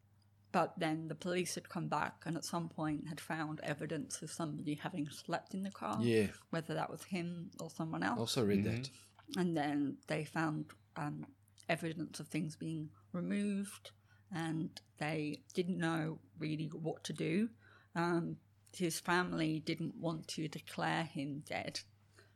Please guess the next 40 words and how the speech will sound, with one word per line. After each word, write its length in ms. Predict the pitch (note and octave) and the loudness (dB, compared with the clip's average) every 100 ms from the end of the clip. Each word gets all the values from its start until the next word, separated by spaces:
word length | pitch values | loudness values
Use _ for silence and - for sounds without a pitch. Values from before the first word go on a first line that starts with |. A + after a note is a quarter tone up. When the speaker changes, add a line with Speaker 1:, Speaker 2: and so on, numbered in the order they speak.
| - | -8
Speaker 1:
because 200 | - E3+ | -2 0
there 160 | - D#3+ | 2 2
had 240 | F3 D#3 | 2 -4
been 220 | - D#3+ D#3+ | -2 -2 -2
so 320 | - E3+ E3 | -2 -2 -2
many 400 | D#3+ E3+ E3+ D#3+ | -2 -2 0 -2
sightings 760 | D#3+ - E3+ D#3+ - D#3+ D3+ - | -4 -2 -2 -2 -4 -2 -2 -4
of 120 | D#3 | -8
him 320 | - D#3 D3 D#3 - - | -4 -2 -2 -6 -16 -8
in 240 | D#3 D3+ | -4 -4
so 160 | - E3+ | -2 0
many 320 | D3 D#3 D#3 | 0 2 0
different 360 | D3+ D#3+ E3 D#3+ | -2 -4 -4 -4
parts 340 | - D#3 - | -2 -4 -4
of 60 | F3 | -8
the 60 | D#3+ | -2
world. 440 | D3+ C#3 C3+ - - - - - - | 0 0 -2 -10 -20 -20 -20 -16 -2
And, 400 | D#3 D#3 D3+ - - | 0 2 0 -2 -4
um, 440 | D3 D3 D3+ D#3+ - | -2 0 0 -2 -4
he 200 | - E3+ | -2 0
had 260 | E3 E3 C#3+ - - | 2 0 0 -6 -4
a 60 | D3+ | -2
lot 220 | D#3+ - | 2 0
of 120 | - | 0
money 320 | D#3+ E3+ D#3+ D3+ | -2 0 0 -2
at 60 | |
his 180 | D3+ - | -4 -6
disposal, 720 | - - E3+ D#3+ - D3+ F#3+ - - - - | -8 -4 -2 -2 -2 -2 -2 -6 -20 -20 -8
um, 400 | D3 D3 D#3+ E3 - | -2 0 0 -2 -2
and 140 | D#3+ D#3+ | 0 0
there 80 | |
have 160 | D#3+ D#3+ | 0 0
been 240 | E3 D#3+ D#3 | 0 -2 -4
sightings 580 | - F3+ F3 D#3 D#3 D#3+ | 0 0 0 -2 -4 -2
all 140 | D#3+ | 0
over 140 | D#3 D3+ | -2 -4
the 120 | D#3 | -2
world, 460 | D#3 D3+ D3+ E3 - - - - - | 0 0 -2 -4 -10 -20 -20 -20 -6
um, 360 | D#3 E3 D#3+ E3+ | 0 0 0 -2
but 480 | - D#3+ - - - | 2 4 2 -4 -8